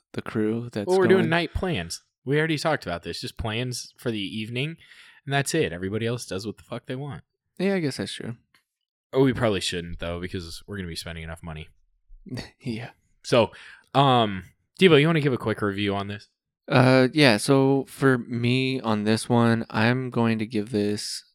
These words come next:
Speaker 1: a four. Um,
Speaker 2: Funny story about that, too.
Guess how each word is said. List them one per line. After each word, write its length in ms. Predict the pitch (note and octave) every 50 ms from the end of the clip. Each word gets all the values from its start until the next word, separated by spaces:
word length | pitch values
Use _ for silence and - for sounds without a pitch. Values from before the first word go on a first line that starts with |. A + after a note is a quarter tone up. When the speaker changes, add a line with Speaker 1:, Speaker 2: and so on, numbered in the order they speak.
| _ _ _ -
Speaker 1:
a 680 | G#2+ G2 F#2+ F#2+ G2 G2 G2 G2 F#2+ G2 G2 G2+ - _ _ _ _ _ _ _ _ -
four. 380 | G2+ F#2+ F#2+ F#2 E2+ - - - _ _ _ _ _ _ _ _ _ _ _ _ _ _ _
Um, 580 | - A2 G#2 G2 G2 G2 F#2+ F#2+ F#2 G2+ F#2 -
Speaker 2:
Funny 260 | - - F2 E2+ D#2+ D#2+
story 280 | - - D2 C#2+ D2+
about 220 | D2 - D2 D2+ -
that, 200 | - D2 C#2 - -
too. 180 | - D#2+ D2